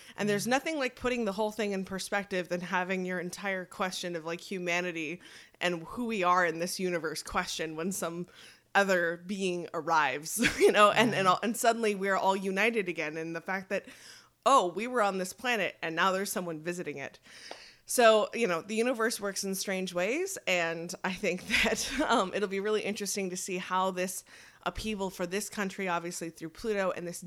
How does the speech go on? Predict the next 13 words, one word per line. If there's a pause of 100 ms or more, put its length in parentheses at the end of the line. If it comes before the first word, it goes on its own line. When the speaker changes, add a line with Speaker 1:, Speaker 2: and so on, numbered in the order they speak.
(140)
Speaker 1:
deep,
deep
transformative
work, (340)
is (180)
concurring
with (480)
the
possibility
that
we
may
have